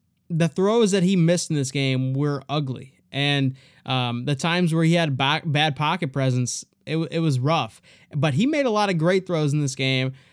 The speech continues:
Um, but there's the aspect, too, of, I, I believe it was on the first throw that got, um, or the first interception that got, uh, deflected, there was a lot of green <laughs> grass. That, that was a wide open pocket. That's about as clean of a pocket as you're ever gonna get.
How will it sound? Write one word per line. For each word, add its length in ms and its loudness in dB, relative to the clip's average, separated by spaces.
Um, 480 -2
but 160 2
there's 180 2
the 160 -2
aspect, 560 -2
too, 500 0
of, 360 -2
I, 160 -6
I 80 -2
believe 260 4
it 80 4
was 140 4
on 100 2
the 80 2
first 300 -2
throw 120 0
that 100 0
got, 180 -2
um, 280 0
or 140 2
the 80 2
first 260 -4
interception 440 -4
that 160 -4
got, 260 0
uh, 200 -4
deflected, 600 -2
there 160 2
was 140 2
a 40 2
lot 180 2
of 80 2
green 240 4
<laughs> 80 4
grass. 480 2
That, 320 2
that 100 4
was 100 4
a 80 4
wide 460 4
open 260 2
pocket. 380 2
That's 200 -2
about 260 2
as 100 2
clean 300 0
of 80 2
a 60 0
pocket 360 0
as 160 2
you're 120 0
ever 180 0
gonna 180 0
get. 360 -2